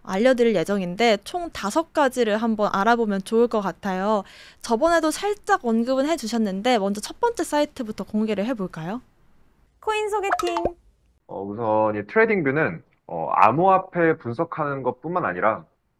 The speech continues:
Speaker 2: 주식이나 뭐 기타 다른 이제 이티에프, 이렇게 금융시장에서 거래할 수 있는 뭐 외환시장이라든가 원자재, 다양한 이제 금융시장에 있는 종목들을 볼 수 있는 사이트거든요. 어, 일단 이 트레이딩 뷰는 암호화폐 차트 분석에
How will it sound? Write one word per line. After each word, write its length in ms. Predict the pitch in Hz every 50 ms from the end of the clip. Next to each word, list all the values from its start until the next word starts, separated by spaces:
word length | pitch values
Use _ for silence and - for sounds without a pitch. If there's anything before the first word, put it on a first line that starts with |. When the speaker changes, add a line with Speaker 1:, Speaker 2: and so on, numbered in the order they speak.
| _ _
Speaker 2:
주식이나 760 | - 123 120 - 151 - 117 101 90 87 90 107 139 160 - _ _ _ _ _ _
뭐 160 | - 98 98
기타 180 | - - - 127
다른 280 | - 117 110 107 107 101
이제 100 | 95 95
이티에프, 640 | 101 120 127 - 165 156 - - - 95 82 78 - _
이렇게 280 | - 98 - 110 101 95
금융시장에서 720 | - - 117 131 165 196 185 160 160 170 160 156 135 131
거래할 400 | - - - 127 120 123 123 120
수 120 | - -
있는 240 | 92 85 82 78 78 -
뭐 160 | - 92 90 87
외환시장이라든가 1120 | 92 101 135 127 131 127 123 120 - - 113 107 107 104 104 95 104 98 98 95 98 95
원자재, 600 | 85 90 92 104 110 127 120 107 - 85 78 76 - _ _ _ _ _ _ - -
다양한 520 | - - 110 110 135 180 185 185 170 147
이제 100 | 120 110
금융시장에 540 | - - 117 131 156 160 - - 165 147 123
있는 140 | 113 110 107
종목들을 640 | - - 117 135 135 _ - 127 120 110 110 107 104
볼 160 | - 113 113
수 120 | 113 - 120
있는 180 | 101 98 95
사이트거든요. 840 | 95 143 151 170 - - 113 - 85 82 85 82 85 98 110 - 82 _ -
어, 340 | - 80 78 71 73 80 107
일단 220 | 131 - 147 139 127
이 40 |
트레이딩 400 | 120 - - 226 233 233 220 208
뷰는 380 | 165 156 151 170 151 95 82 156 - _ _ _ _ -
암호화폐 640 | - 101 110 131 170 202 208 202 202 - 175 170 165
차트 380 | - - 233 - - 240 240
분석에 420 | 190 202 196 180 170 170 135 123